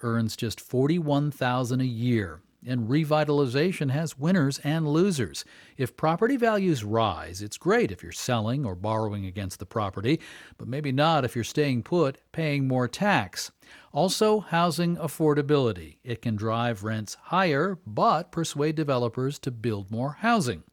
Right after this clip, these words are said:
The college's role here plays into town versus gown friction. Colby's worked to ease this by building one of its dorms downtown, where students have to give back to the community through volunteering.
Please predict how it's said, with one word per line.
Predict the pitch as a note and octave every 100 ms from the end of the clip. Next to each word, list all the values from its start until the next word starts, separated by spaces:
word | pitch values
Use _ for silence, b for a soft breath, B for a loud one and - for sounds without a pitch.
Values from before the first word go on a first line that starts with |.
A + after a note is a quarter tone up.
| _ _ B B B B B
The | -
college's | - D#3+ D#3 A#2+ A#2+
role | G#2 A#2+ C#3 C#3+
here | G2 F#2 G#2+
plays | - C#3+ C#3+ C3 G#2+
into | A2+ G#2+
town | - C#3 C3 C3 C3+
versus | A2+ G#2 A#2+ G#2
gown | A2 A#2 A2+ A2
friction. | G#2 E3+ F3 - F2+ - _ B B B
Colby's | - A2+ G2+ F#2+
worked | A2 G2
to | -
ease | A2 C3 C#3 C#3+ C3+
this | C#3 D3+
by | - B2
building | A#2 B2 B2
one | A#2+ A#2
of |
its | G#2+ -
dorms | G#2+ C3 E3 D3+ - G3
downtown, | G#2+ G#2+ G2+ F#2+ A#2 F2+ B2+
where | G#2+
students | - A#2+ G#2+ A2
have | A#2 G#2+
to | A2
give | G2 G2
back | F#2+ A#2+ C3+
to | -
the | G#2
community | - G#2+ G#2 G2 G2+
through | F#2+ A2+ G#2
volunteering. | G#2 G#2 A2 A#2+ G3+ A3+ E3+ F2